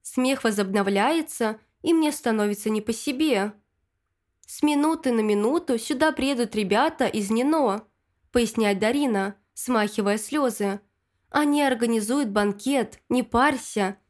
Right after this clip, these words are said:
Думаешь, мы приехали сюда, чтобы торчать на кухне?» Очередная порция хохота давит на нервы –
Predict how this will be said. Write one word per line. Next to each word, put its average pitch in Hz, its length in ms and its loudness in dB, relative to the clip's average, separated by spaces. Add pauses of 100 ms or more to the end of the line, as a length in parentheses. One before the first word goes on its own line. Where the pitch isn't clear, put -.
(320)
Думаешь, 277 440 0
мы 254 120 0
приехали 247 500 0
сюда, 226 320 -2
чтобы 233 280 0
торчать 240 440 0
на 240 120 2
кухне?» 262 640 0 (1080)
Очередная 254 720 2
порция 240 500 0
хохота 254 560 0
давит 202 340 0
на 220 80 0
нервы – 226 560 0